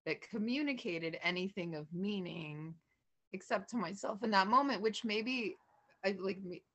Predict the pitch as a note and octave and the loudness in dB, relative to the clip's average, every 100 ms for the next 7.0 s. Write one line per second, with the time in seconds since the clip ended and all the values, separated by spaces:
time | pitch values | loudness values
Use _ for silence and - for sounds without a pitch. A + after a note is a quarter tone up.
0 | - A3 G3+ F#3 F3 F3+ F#3+ F3 D#3+ D3+ | -6 -4 -2 0 0 0 -2 -6 -4 -4
1 | D3 D3 D3 D3 C#3+ C#3 E3+ F#3+ F3+ F3+ | -4 -6 -8 -8 -8 -8 -4 -2 0 0
2 | E3 D3+ E3 D3+ D3+ D3 C#3+ D3+ D3+ D3+ | -4 -8 -4 -2 -2 -4 -6 -6 -6 -4
3 | F#3 F3 D#3+ D3+ D#3 D#3 D3+ C3+ - E3 | -2 -2 0 0 0 -4 -8 -12 -12 -12
4 | - C3 C#3 C#3 C#3 - D2+ F#2+ E3+ _ | -12 -14 -8 -6 -6 -8 -20 -20 -20 _
5 | _ _ _ - C#3+ - - C#3+ C#3+ - | _ _ _ -8 -6 -6 -8 -10 -6 -6
6 | - - - _ _ C#4 C#4 C4 A3 | -8 -14 -20 _ _ 0 2 2 0